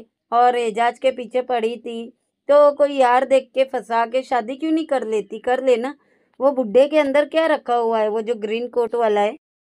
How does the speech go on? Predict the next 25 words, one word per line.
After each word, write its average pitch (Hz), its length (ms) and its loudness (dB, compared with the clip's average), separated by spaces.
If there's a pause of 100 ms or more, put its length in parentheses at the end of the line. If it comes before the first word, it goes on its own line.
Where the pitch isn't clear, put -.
(520)
उसको 247 340 -4
छोड़ 311 340 4
दे, 262 340 2 (220)
मेजर 269 380 0
अंकल 294 340 0
को 285 160 -2
छोड़ 247 340 0
दे, 220 300 -4 (440)
और 247 180 2
कोई 277 340 2
अच्छा 269 320 0
खासा 262 440 0
जो 247 260 2
जवान 233 480 -4
हो 247 120 -2
ना, 285 160 -2 (500)
जिसकी 262 340 -6
जोड़ी 240 400 2
तेरे 247 260 2
साथ 247 340 0
में 254 200 -6
जमे, 220 360 -2 (520)
उससे 277 340 -2
कर 311 240 2
ले। 269 200 4